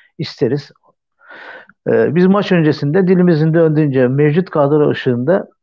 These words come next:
Beşiktaş'ın, e,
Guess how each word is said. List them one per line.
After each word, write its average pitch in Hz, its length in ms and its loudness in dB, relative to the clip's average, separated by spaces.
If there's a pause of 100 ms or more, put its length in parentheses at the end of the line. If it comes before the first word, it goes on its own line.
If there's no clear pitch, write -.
(160)
Beşiktaş'ın, 160 800 -2 (1500)
e, 123 280 -2